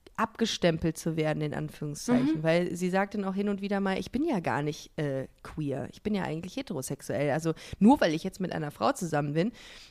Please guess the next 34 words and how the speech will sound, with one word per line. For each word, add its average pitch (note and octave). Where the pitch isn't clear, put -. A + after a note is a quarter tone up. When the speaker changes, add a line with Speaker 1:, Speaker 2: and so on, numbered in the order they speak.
Speaker 1:
Ähm, F#3+
und F#3+
das A3+
wiederum, C4
glaube G#3
ich, -
triggert A#3
ihre G3
Freundin, G#3
die G3
schon F#3+
immer A3+
offen G#3
lesbisch G3
lebt A3+
Speaker 2:
Mhm. A3
Speaker 1:
und C4
sagt, F#3+
„Ey, B3
aber G3+
du G3+
bist A#3+
mit G3+
mir G#3
zusammen. G#3
Natürlich C4
bist -
du E3+
jetzt E3+
in E3+
diesem F#3
Augenblick D#3+
lesbisch.“ D3+
Also, D#3+